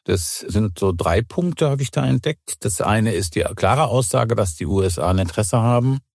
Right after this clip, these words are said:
dass die Ukraine als lebensfähiger eigener Staat erhalten bleibt. Das ist ja schon mal ein Punkt.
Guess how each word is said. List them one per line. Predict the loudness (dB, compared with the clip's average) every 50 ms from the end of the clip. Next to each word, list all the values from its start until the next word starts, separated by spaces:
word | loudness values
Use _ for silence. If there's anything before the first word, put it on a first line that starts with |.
| _ _ _ _ _ _ _ _
dass | 0 0 0
die | 0 -2 0
Ukraine | 0 0 -2 -2 -2 0 2 2 4 4 2 2
als | 2 0 0 0 -2 -2 0
lebensfähiger | 0 2 2 0 0 0 0 0 0 2 2 2 2 2
eigener | 0 0 0 0 2 2 0 0
Staat | 0 0 0 2 2 2 0 -2
erhalten | -2 -2 0 0 0 2 0
bleibt. | 0 2 2 0 0 -2 -8 -8 -8 -8 -6 -6 -6
Das | -6 -6 -4
ist | -4 -4 -2
ja | 0 0 0 0
schon | 0 0 0 0
mal | 2 2 2 2 0 0 0
ein | 0 0 -2 -2
Punkt. | 0 0 0 0 -2 -6 _ -16 -16 -16